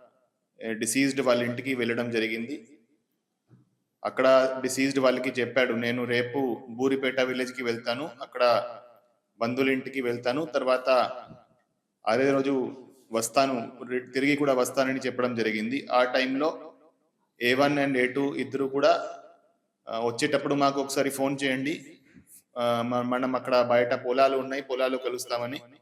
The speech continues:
వారికి చెప్పడం జరిగింది. So, అతను డిసీజ్డ్ ఆ రోజు బూరిపేట విలేజ్కి వెళ్ళాడు. ఎప్పుడైతే అక్కడి నుంచి రిటర్న్ వస్తున్నారో, అప్పుడు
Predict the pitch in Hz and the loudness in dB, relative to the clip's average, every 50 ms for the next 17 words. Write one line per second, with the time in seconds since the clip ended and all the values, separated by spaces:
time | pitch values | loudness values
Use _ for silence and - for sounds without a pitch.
0 | _ _ _ _ _ _ _ _ _ _ - 117 117 117 117 - 131 131 127 131 | _ _ _ _ _ _ _ _ _ _ -2 -2 0 0 -2 -4 -2 -2 -2 -2
1 | 139 127 127 120 117 107 107 101 101 98 - - - - _ _ _ _ _ _ | -2 -4 -4 -2 -2 -2 -2 -2 -4 -8 -10 -16 -20 -20 _ _ _ _ _ _
2 | _ _ _ _ _ _ _ _ _ _ _ - - 127 123 120 127 139 143 143 | _ _ _ _ _ _ _ _ _ _ _ -6 -2 -2 -2 0 0 -2 0 0
3 | 143 139 139 135 131 127 131 127 127 147 151 156 147 156 147 139 135 135 139 139 | 0 0 -2 -4 -4 -4 -2 -2 2 2 2 2 4 4 6 6 6 6 4 2
4 | 139 131 143 156 - - - - - - _ _ _ _ _ _ _ _ _ - | 0 0 0 -2 -2 -4 -8 -14 -20 -20 _ _ _ _ _ _ _ _ _ 0
5 | 120 135 143 143 139 139 135 135 139 135 135 135 135 131 - 143 127 120 117 113 | 2 4 4 4 4 2 2 2 2 2 2 2 0 0 0 0 0 0 2 2
6 | 117 117 117 131 147 - 117 - - - _ _ _ _ _ _ _ _ _ - | 2 0 0 -2 -4 -8 -12 -16 -20 -20 _ _ _ _ _ _ _ _ _ -10
7 | 113 113 113 - 135 139 139 139 139 127 - 139 139 139 139 - - 139 127 120 | -10 -10 -6 -2 -2 0 0 0 -2 -2 0 -2 -2 -2 -4 -2 -2 -2 -2 2
8 | 127 135 135 135 135 135 127 - - 135 127 131 135 147 135 - 135 127 131 131 | 2 2 2 2 0 -2 -2 -4 -4 -2 -2 0 0 0 -2 -2 -2 -2 0 0
9 | 127 113 - - - | -2 -2 -4 -10 -16